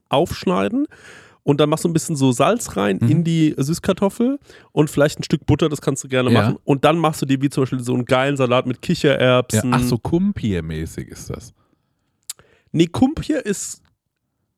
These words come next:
Speaker 1: glaub ich, ja dann wieder, man macht eine normale Kartoffel, hüllt die aus, mixt
Speaker 2: Ja.
Speaker 1: die mit Butter
Speaker 2: Ja.
Speaker 1: und füllt die dann wieder
Speaker 2: Ja.
Speaker 1: und da macht man nochmal Füllung oben drauf.
Speaker 2: Ja.
Speaker 1: Aber da würde ich, glaub ich, die Kartoffel gar nicht mit Butter anmengen,
Speaker 2: Okay.
Speaker 1: sondern nur so leicht reinmachen, oben drauf dann irgendwie so einen geilen,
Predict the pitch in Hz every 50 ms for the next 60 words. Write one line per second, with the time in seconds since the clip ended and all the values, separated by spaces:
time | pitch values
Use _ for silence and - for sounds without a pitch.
0 | _ - 151 170 185 190 - - 180 175 170 170 151 170 165 170 165 165 165 160
1 | - _ - 143 147 147 147 165 - 151 156 156 - - 143 135 127 123 127 127
2 | 156 196 208 - - - - - - 202 160 147 175 170 - 160 - - 139 156
3 | 185 - - - 156 160 208 110 110 - - 185 156 135 - - 151 170 - -
4 | 233 277 311 - - 117 117 - - - _ _ - 131 - - 156 160 139 -
5 | - - 214 233 220 - 160 127 135 127 127 120 123 127 123 143 - 208 240 -
6 | - - 139 135 - - 170 175 185 180 165 - 160 147 139 127 135 131 - -
7 | - 127 127 123 120 117 107 110 - 104 101 98 95 - 117 117 - - - -
8 | _ _ _ - 135 135 139 147 170 175 190 185 185 - - 160 160 156 - -
9 | - 147 - 165 165 165 156 151 143 156 165 - 160 127 - 180 170 175 - -
10 | 139 156 196 185 143 127 127 139 151 143 156 131 135 135 135 131 139 131 127 127
11 | 143 156 - - - 135 160 156 160 160 151 - 151 - 160 147 156 160 147 -
12 | - 123 135 147 - 147 127 135 139 147 147 135 131 135 131 127 117 135 127 135
13 | 139 143 147 147